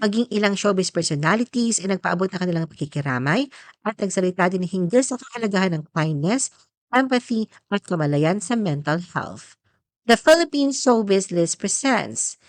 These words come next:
Reaksyon ng Showbiz sa Pagpanaw ni Eman Atienza.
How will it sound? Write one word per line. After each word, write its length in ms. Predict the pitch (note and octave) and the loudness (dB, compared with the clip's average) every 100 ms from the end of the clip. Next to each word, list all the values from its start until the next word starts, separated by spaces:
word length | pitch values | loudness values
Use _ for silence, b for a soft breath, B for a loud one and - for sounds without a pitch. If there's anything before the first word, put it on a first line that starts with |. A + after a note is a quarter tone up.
| b b | b b
Reaksyon 520 | G#3 G#3+ G3+ - G#3+ | 2 2 2 0 0
ng 80 | F#3 | 0
Showbiz 640 | - - G#3 G#3+ A3 D#3 E3 | -2 2 2 6 4 4 -2
sa 80 | |
Pagpanaw 640 | D3 C3 - C3 D3 G#3+ C4 B | -6 -4 0 2 4 2 2 B
ni 160 | - - - | -6 -4 -2
Eman 320 | G3+ G3+ G3+ | 0 0 -2
Atienza. 880 | G3 - F3+ D#3 B2 A#2 G#2+ D#3+ | -4 -6 -4 -2 -2 -6 -10 -12